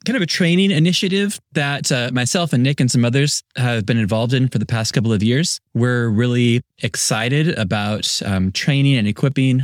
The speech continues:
the next generation of Christ-centered Bible teachers. And, uh, we have a,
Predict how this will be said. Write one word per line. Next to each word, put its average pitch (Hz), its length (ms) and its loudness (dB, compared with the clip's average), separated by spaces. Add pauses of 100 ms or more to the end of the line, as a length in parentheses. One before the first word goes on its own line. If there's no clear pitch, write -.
the 110 80 0
next 110 240 0
generation 110 600 2
of 98 280 0 (200)
Christ-centered 113 800 -2 (120)
Bible 113 300 -2
teachers. 185 680 0 (160)
And, 110 580 0
uh, 104 160 -2
we 117 160 2
have 113 540 -2
a, 104 560 0